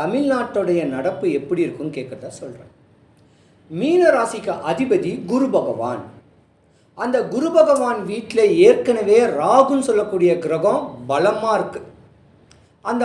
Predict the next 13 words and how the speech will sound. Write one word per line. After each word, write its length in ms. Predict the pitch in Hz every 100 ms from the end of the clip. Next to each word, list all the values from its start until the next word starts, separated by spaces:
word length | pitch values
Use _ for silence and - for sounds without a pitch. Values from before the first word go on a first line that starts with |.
| 175
பலமா 380 | 160 226 349 349 339 262
இருக்கிற 280 | 269 277 233 214
வீட்ல 260 | 214 - 220 277 247 160
மூன்றாவது 680 | 247 349 330 294 277 233 208 175 143 165
ஆளா 260 | 180 165 175 -
சனி 200 | 165 240 247
பகவான் 400 | 165 143 131 247 -
பெயர்ச்சிக்கிறாரு. 840 | 180 208 - - 139 123 113 151 139 - - - _ _ _ -
இரண்டாயிரத்தி 600 | 160 185 185 160 139 135 277
இருபத்தஞ்சு 540 | 269 233 - 165 135 - - _ _ _ _ _ _ 170
குரு 160 | 285 339
பகவான் 420 | 330 285 254 254 254
சொல்லக்கூட்டாவே 640 | 226 226 226 208 214 208